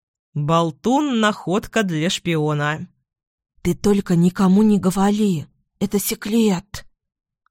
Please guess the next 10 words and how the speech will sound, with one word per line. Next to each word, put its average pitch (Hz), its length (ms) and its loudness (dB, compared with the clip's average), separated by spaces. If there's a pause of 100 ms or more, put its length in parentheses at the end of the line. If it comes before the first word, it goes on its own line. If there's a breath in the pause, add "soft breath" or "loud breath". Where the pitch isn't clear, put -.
(160)
В - 160 -20
коридоре 160 580 -2
послышались 185 720 -2
шаги. 147 560 -2 (1000)
«Затаись», 151 920 -2 (480)
скомандовал 170 760 0
я, 165 300 0
и 156 240 -6
Даня 208 480 0
замер. 143 640 -4